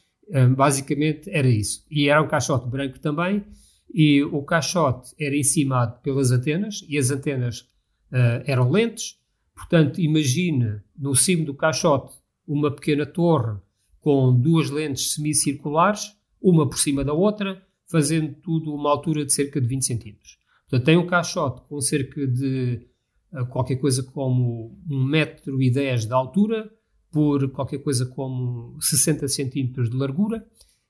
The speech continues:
e encimado com as antenas. E isto às costas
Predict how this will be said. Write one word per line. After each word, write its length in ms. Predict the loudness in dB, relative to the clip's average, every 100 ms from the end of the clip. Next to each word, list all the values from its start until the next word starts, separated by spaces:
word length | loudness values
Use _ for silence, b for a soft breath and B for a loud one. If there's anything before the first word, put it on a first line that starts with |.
| -6
e 340 | -2 -2 -2 0
encimado 500 | 0 0 0 -2 -4
com 120 | -6
as 100 | -4
antenas. 460 | -4 -4 -6 -6 -14 _ -6
E 240 | 2 4
isto 220 | 4 0
às 100 | -2
costas 640 | -2 -8 -8 -10 -10 -10